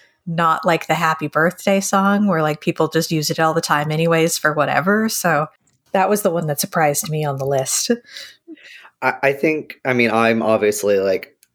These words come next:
Speaker 2: hype about Metropolis, especially because, like, the film history of Metropolis and how many, quote, versions of Metropolis that there are. Like, even though it's like, okay, like, yeah, there's,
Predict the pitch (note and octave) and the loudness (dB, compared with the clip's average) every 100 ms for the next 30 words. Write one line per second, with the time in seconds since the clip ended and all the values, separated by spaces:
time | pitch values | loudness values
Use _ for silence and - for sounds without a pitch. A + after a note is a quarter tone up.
0 | _ - - G#2+ G2 G2 F#2+ F#2 - - | _ -14 -6 -2 -2 0 0 0 -2 -6
1 | G#2 F2+ G2 F#2+ G2+ F#2 G2+ - A2 - | -8 -4 -2 0 0 0 0 0 0 2
2 | A#2+ A2+ A2+ G#2+ G#2 G#2 G#2 F#2+ - - | 2 0 2 2 2 2 2 2 -2 -16
3 | - - - - _ - A2+ A2+ - - | -18 -18 -20 -20 _ -8 -2 -2 -2 0
4 | A2 A2 A2+ A2+ - A#2 A2+ G#2+ G#2+ - | 0 2 2 2 2 2 2 2 0 0
5 | F#2+ - G#2+ A2+ G#2+ G#2 G2 G2 - G2+ | -2 2 0 0 -2 -2 -2 -2 0 -2
6 | F2 F#2+ F2+ G#2 A#2 A#2 A2+ A2 G2 G2+ | -2 -2 -2 0 0 0 0 0 -2 -2
7 | - F#2+ G#2+ G#2+ A2 - G2+ - F2+ E2 | -2 0 0 0 0 -2 -4 -4 -6 -6
8 | - E2 C#2+ D#2 C3+ G3+ G3 - - _ | -4 -4 -2 0 0 0 -4 -18 -20 _
9 | B2+ A#2+ D3+ D#3 E3+ D3+ C3+ A#2+ A#2 A#2 | -2 0 0 0 0 0 2 2 2 2
10 | G#2+ A2 A2+ G2 F#2+ F#2+ - A#2 A2 G#2+ | 0 0 0 0 0 -2 -6 -4 -2 0
11 | G#2+ G2+ | -2 -4